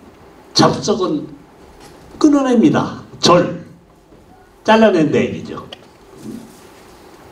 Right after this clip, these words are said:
여기서 톱하니까 무슨 나무 막 이렇게 베는 톱이 아니죠.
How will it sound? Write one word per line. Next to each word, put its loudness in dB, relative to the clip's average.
여기서 4
톱하니까 0
무슨 -2
나무 -4
막 -2
이렇게 -4
베는 2
톱이 0
아니죠. -2